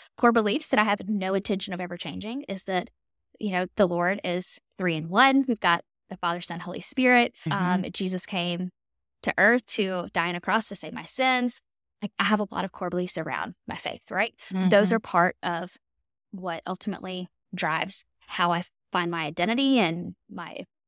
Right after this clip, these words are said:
Speaker 1: it leads to a lot of different actions and thoughts and behaviors. But limiting beliefs are those types of core beliefs or untrue patterns that can really make us feel, and I wanna emphasize this, can really make us feel stuck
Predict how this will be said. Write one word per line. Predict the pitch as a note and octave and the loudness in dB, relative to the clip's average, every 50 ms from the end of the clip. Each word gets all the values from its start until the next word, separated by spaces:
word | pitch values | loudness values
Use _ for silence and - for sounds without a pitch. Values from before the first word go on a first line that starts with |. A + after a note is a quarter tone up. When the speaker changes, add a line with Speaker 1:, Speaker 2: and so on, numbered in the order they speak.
| _ _ _ _ | _ _ _ _
Speaker 1:
it | - G3 F#3 F3+ - - | -4 -4 -4 -4 -6 -8
leads | F#3+ F#3 G3 A3 A3 G3+ - - | -4 -2 0 0 0 0 0 0
to | - F#3+ | 0 0
a | F#3 | 0
lot | F3 F3 F3 | 0 -2 -4
of | F3 F3 | -4 -6
different | - - F#3+ - - - | -6 -6 -6 -6 -2 -2
actions | F#3 - - - - E3+ F3+ - | -2 -2 -2 -4 -4 -6 -10 -10
and | D#3+ E3 | -12 0
thoughts | - G#3+ G#3+ G#3 - - - | 2 4 4 4 0 -4 -8
and | F#3+ F3+ | -6 -4
behaviors. | F3 F3 - - C4+ B3 A3+ G3 F3 F3+ - - - - _ _ _ _ _ _ _ _ _ _ _ _ _ _ _ | -4 -4 2 4 4 6 6 4 4 2 -2 -6 -10 -20 _ _ _ _ _ _ _ _ _ _ _ _ _ _ _
But | _ A3+ - - | _ 0 0 0
limiting | F#3+ F#3+ G#3 A3 B3 C#4+ E4 D#4+ D#4 C4 G#3 | -2 0 2 4 4 4 4 4 4 4 4
beliefs | G3+ F3 - E3+ E3 - - - - - - _ - | 2 0 0 -4 -4 -4 -6 -6 -6 -8 -10 _ -6
are | G3 F#3+ F#3 F3+ F3+ F3+ F#3 - - _ _ _ _ | -4 -2 0 0 0 0 -2 -4 -10 _ _ _ _
those | G#3 G3+ G3+ G3+ - | -2 -2 0 -2 -4
types | - - - - D#4 D#4 - F4 | -4 -4 -2 -2 -4 -2 -4 -6
of | C#4+ | -6
core | - - - A#3+ A#3 G#3+ | -6 -6 -2 0 0 0
beliefs | G#3+ G3+ G#3+ G#3+ G#3+ - - - - | 0 0 0 0 -2 -2 -6 -8 -8
or | - F#3+ F#3 F3+ - - | -6 -4 -2 -4 -4 0
untrue | - F#3 G3+ A3+ A3+ - - B3 B3 A#3+ A#3 A3+ A3 G3+ - _ _ _ _ _ | 2 4 4 4 4 4 4 4 6 6 6 4 4 2 -2 _ _ _ _ _
patterns | - C4 C4+ D4 D#4 D#4+ D#4+ D#4+ D#4 - - _ _ _ _ _ | 4 6 6 8 8 8 6 6 4 0 -8 _ _ _ _ _
that | - _ | -4 _
can | - A3+ G#3 | 0 0 2
really | G#3 A3 A3+ G#3+ | 0 -2 -2 0
make | G3+ F#3 F#3 | 0 0 2
us | - F3 F#3 - - - - - _ _ _ _ | 2 2 2 0 -4 -8 -10 -12 _ _ _ _
feel, | - - - A3 G3 E3+ D#3+ D#3 E3+ G3 G3+ - | -16 -4 0 2 4 4 4 4 4 2 0 -4
and | - G#3 | -6 -4
I | F#3 | -2
wanna | F#3+ G3+ - | 0 0 -2
emphasize | - F#3+ - G3+ - F3+ - | -2 -6 -6 -6 -6 -6 -6
this, | D#3 D#3+ - - - _ _ _ _ | -6 -8 -8 -10 -14 _ _ _ _
can | - B3 | 4 4
really | A#3+ C4 C#4+ C#4 | 6 6 4 6
make | C4 B3+ A3+ A#3+ | 6 6 6 4
us | - | 0
feel | - - - - G#3+ G3 F#3+ F#3+ | 0 -10 -12 -4 0 0 0 0
stuck | F#3 - - B2 A#2+ A2 F#2 | 0 -4 -6 -6 -6 -6 -8